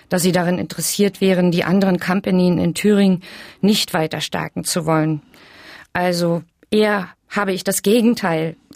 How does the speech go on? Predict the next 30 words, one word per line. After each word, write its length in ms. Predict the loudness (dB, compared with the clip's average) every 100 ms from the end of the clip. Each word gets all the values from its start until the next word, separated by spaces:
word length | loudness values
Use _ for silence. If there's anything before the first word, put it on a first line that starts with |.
| -20 -12
als 240 | -10 -8
Gefühl 540 | -8 -8 -2 2 2 2
in 180 | 0
mir. 260 | 0 0 -2 -6 -20 -20 -20 -20 -20 _ -4
Der 100 | -2
Freistaat 440 | -2 -4 -2 -4
Thüringen 420 | 0 2 4 2
und 120 | 0
natürlich 460 | 0 -2 -2 -2 -2
derzeit 540 | -2 -2 -2 -2 -2
auch 240 | -4 -4 -6
die 380 | -8 -6 -6 -10 -4
Kulturpolitiker, 1080 | -4 -2 -2 0 0 0 -2 -2 0 -2 -4 -18 -20 -20 -20 -6
denke 280 | 0 0 0
ich, 160 | -4 -4
sind 180 | -6 -4
eher 260 | -2 0
daran 220 | 0 -2 -4
interessiert, 600 | -6 -6 -6 -2 -2 -2
die 60 |
Sparten 420 | -6 -4 -4 -4 -2
Ballett 380 | 0 0 -2
in 100 | -6
Thüringen 380 | -4 0 2 0
zu 100 | -2
unterstützen 640 | -6 -4 -2 -2 -2 0 0
und 160 | 0
weiterhin 400 | -2 -4 -4 -6
zu 140 | -6 -8
fördern. 480 | -6 -6 -6 -8